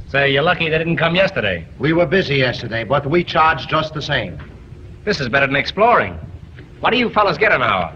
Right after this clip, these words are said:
Speaker 2: Oh, for playing, we get ten dollars an hour.
Speaker 1: I see. What do you get for not playing?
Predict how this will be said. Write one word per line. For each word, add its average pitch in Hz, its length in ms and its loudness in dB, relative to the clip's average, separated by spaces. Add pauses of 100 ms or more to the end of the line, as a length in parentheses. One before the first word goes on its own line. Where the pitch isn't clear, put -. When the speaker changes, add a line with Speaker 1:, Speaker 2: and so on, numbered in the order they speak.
Speaker 2:
Oh, 139 260 0
for 120 120 -10
playing, 220 460 2
we 190 100 2
get 170 280 0
ten 196 240 0
dollars 147 300 0
an 127 100 -6
hour. 104 220 -8 (260)
Speaker 1:
I 110 140 0
see. 98 320 -6 (260)
What 143 120 -2
do 170 40 -2
you 175 100 -2
get 180 140 0
for 160 80 -2
not 180 240 0
playing? 98 360 -2